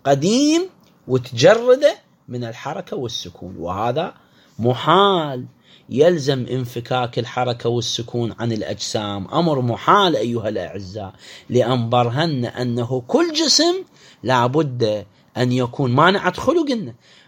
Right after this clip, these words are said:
لا بد أن يكون إما متحرك وإما، وإما ساكن،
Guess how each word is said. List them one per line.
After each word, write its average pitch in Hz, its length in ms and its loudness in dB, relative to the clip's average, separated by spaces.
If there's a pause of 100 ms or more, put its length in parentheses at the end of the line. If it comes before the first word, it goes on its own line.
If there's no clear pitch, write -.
لا 131 280 2
بد 147 320 0
أن 107 220 -2
يكون 107 420 -12 (180)
إما 294 340 0
متحرك 302 840 -2 (220)
وإما، 220 640 0 (1040)
وإما 175 500 4
ساكن، 98 880 -8